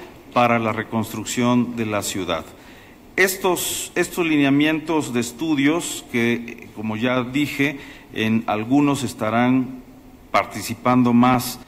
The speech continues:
físicos, ingenieros, geógrafos, en otros arquitectos, ingenieros,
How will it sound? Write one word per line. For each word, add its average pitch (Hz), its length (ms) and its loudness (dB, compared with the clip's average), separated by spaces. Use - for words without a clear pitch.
físicos, 123 720 0
ingenieros, 117 880 0
geógrafos, 117 840 -2
en 110 180 0
otros 123 420 -2
arquitectos, 113 1040 -4
ingenieros, 113 920 -4